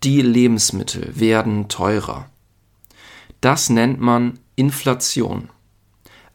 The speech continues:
Also ist das Geld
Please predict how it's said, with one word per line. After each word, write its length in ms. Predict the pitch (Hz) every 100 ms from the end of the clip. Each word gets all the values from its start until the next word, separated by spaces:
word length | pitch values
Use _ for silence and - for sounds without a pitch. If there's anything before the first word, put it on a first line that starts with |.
| _
Also 680 | 113 139 165 104 110 185 202 _ - - _
ist 340 | 143 156 -
das 300 | 123 117 - 135
Geld 540 | 120 135 196 208 -